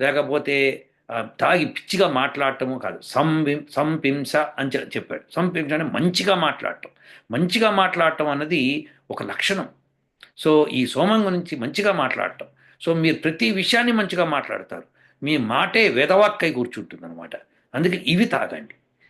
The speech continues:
ఆవు పాలు తాగండి, పడలేదనుకోండి వేరే తాగండి. అలా మీరు ప్రతిదీ మీరు తాగవలసింది ఏంటి? తాగాలని చెప్పి ఓ కుండలు కుండలు తాగమని కాదు,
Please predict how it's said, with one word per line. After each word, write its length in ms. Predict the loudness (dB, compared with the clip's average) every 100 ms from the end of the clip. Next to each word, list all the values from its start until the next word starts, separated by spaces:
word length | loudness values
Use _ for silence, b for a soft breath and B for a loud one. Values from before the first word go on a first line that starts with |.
| b 2
ఆవు 200 | 2 4
పాలు 260 | 2 0
తాగండి, 320 | 0 -6 -6 -2 0
పడలేదనుకోండి 640 | 2 2 0 -2 -4 0
వేరే 180 | 0 0
తాగండి. 380 | -4 -14 -16 _ _ _ _ _ _ _ _ _ _ _ -10
అలా 180 | -2 0
మీరు 400 | 0 0 0 -4 B B B -6
ప్రతిదీ 480 | -4 2 2 2 0
మీరు 180 | -2
తాగవలసింది 720 | -2 0 2 2 0 -2 -6 -6
ఏంటి? 360 | -8 -10 -14 _ _ -2
తాగాలని 680 | 0 2 2 4 2 2 0
చెప్పి 240 | -2 0
ఓ 200 | 0 0
కుండలు 320 | -2 0 2
కుండలు 240 | 2 -2 -2
తాగమని 380 | -2 -4 -6 -6
కాదు, 340 | -4 -4